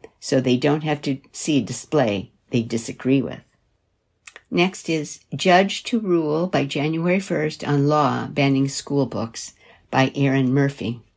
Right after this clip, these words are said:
A federal judge said he will rule by January first whether to halt implementation and enforcement of Iowa's new state law that prohibits the teaching of gender identity and sexual orientation through sixth grade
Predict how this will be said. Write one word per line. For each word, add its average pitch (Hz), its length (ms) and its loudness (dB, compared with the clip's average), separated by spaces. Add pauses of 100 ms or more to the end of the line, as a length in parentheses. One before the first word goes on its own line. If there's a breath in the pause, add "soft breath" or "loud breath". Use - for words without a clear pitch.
(420 soft breath)
A 160 80 -4
federal 160 420 4
judge 143 420 0
said 143 240 -2
he 160 140 -8
will 147 220 0
rule 143 360 -2
by 135 140 -2
January 139 480 0
first 139 480 -4
whether 139 240 -2
to 139 140 -4
halt 139 320 -2
implementation 147 960 -4
and 147 200 0
enforcement 135 680 -6
of 135 100 -2
Iowa's 135 500 0 (420 loud breath)
new 170 180 6
state 165 320 2
law 135 320 4
that 131 240 0
prohibits 139 540 0
the - 100 -8
teaching 147 500 -2
of 127 140 -6
gender 143 340 0
identity 139 760 -2 (420 loud breath)
and 147 140 0
sexual 147 640 0 (180)
orientation 143 1040 0
through 135 160 -2
sixth - 400 -6
grade 135 380 -4